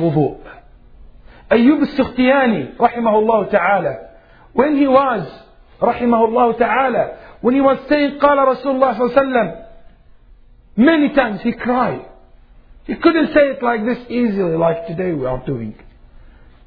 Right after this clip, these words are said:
People with some of the, the tabi'een,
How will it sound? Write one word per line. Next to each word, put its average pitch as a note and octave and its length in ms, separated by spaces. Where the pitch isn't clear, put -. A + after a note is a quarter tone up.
People E4 420
with C#4 360
some D4+ 180
of C#4+ 140
the, B3+ 80
the A#3+ 100
tabi'een, A#3+ 800